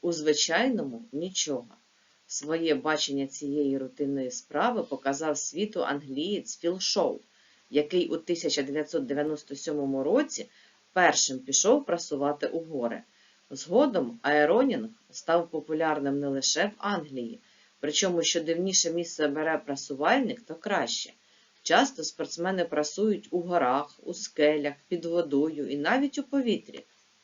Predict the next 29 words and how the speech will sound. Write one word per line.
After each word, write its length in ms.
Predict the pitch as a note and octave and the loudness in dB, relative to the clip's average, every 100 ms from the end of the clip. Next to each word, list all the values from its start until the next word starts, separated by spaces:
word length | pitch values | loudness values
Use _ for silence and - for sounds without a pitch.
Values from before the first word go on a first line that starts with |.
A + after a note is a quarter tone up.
| _ _ | _ _
Перший 380 | - E3+ E3 C#3 | 4 4 4 -2
чемпіонат 560 | - D3 C#3 C#3 C3+ - | -4 -6 -4 -4 -4 -6
світу 380 | D3 A#3+ A#3 E3 | -2 -2 -2 -4
відбувся 560 | C#3 C3 D3+ C#3+ - | -4 -4 -4 -4 -6
ще 260 | B2+ - C3+ | -8 -4 -4
у 120 | C3+ | -4
дві 160 | A#2+ - | -6 -10
тисячі 420 | - - - G#3 | -10 -6 -6 -4
другому 420 | E3+ F3 F#3 G3+ | -4 -4 -4 -4
році 280 | G3 G3 G#3 | -4 -4 -4
в 60 | |
Німеччині. 720 | G#3+ A#3+ F#3 B2+ - C3+ C3+ - _ _ _ _ _ _ | 0 0 0 -2 -8 -12 -14 -16 _ _ _ _ _ _
Хочеться 360 | D3 D3+ C#3 C#3 | 0 2 -2 -2
завершити 560 | C#3 C#3+ C#3+ D3 D3 | 0 0 -2 -6 -10
фразою 520 | C#3 D3+ G3+ F3 C#3 | -4 2 2 2 -4
з 120 | C3 C3 | -4 -8
відомого 480 | B2+ C#3+ C#3 D3 | -6 -4 -4 -4
мему: 340 | E3 D#3 A2 G#2 _ _ _ - | -4 -4 -6 -10 _ _ _ -4
"Якщо 340 | A3+ - B3+ | 0 4 6
ваші 280 | G#3 F#3 E3+ | 4 2 -2
змагання 520 | E3 E3+ E3+ D3+ D3 - | -2 -2 0 0 0 -2
не 100 | D#3 | -6
схожі 360 | - E3+ C#3+ C3+ | -6 -2 -2 -2
на 140 | C#3 | -4
щось 280 | C3+ C#3+ - | -4 -6 -6
подібне, 600 | - E3+ C4 A3+ D#3 A#2 _ _ - | -6 -4 -2 -4 -6 -12 _ _ -6
навіть 380 | D#4 B3+ E3 C#3+ | 0 2 2 0
не 120 | C#3 | -2
кличте". 560 | C#3 C3+ B2+ - C3 | 0 0 2 -2 -4